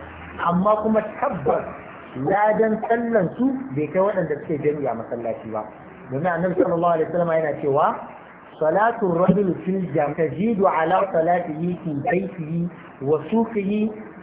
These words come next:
bi khamsin wa ishirina aw sab'in wa ishirina daraja." Sallan da za a yi a masallaci a jami'i ya fi falala fiye da sallan da mutum zai yi a kofar shagon shi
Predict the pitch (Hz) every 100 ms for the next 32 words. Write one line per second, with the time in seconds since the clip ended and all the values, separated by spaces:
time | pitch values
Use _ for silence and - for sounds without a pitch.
0 | - 160 - 226 226 208 175 160 147 139
1 | 165 175 208 175 156 143 196 196 180 156
2 | 139 131 147 151 139 113 117 101 - -
3 | - - - - - - - - - -
4 | 262 277 226 190 190 233 202 208 180 175
5 | 180 196 202 196 - 233 - - 165 147
6 | - - - - - 131 165 - 202 208
7 | 190 202 202 185 - - - - 180 208
8 | 185 202 208 202 170 160 147 214 180 180
9 | 180 180 160 202 220 214 175 - 175 175
10 | 156 127 -